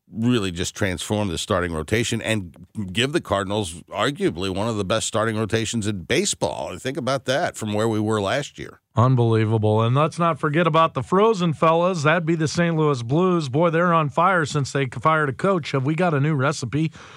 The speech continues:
Speaker 2: for victory here in Saint Louis?
Speaker 1: Well, they looked awfully good last night. I don't know if you had a chance to see the game last night against Vancouver, who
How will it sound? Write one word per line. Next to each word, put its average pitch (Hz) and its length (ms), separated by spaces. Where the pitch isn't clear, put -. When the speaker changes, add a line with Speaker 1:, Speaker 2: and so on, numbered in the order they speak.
Speaker 2:
for 147 140
victory 143 460
here 120 200
in 110 100
Saint 110 300
Louis? 98 480
Speaker 1:
Well, 147 160
they 160 140
looked 196 220
awfully 165 420
good 151 260
last 135 380
night. 80 200
I 92 120
don't 120 140
know 107 100
if 98 120
you 117 120
had 110 120
a 92 60
chance 107 320
to 85 100
see 120 180
the 92 100
game 113 300
last 71 280
night 73 240
against 85 300
Vancouver, 82 640
who 87 400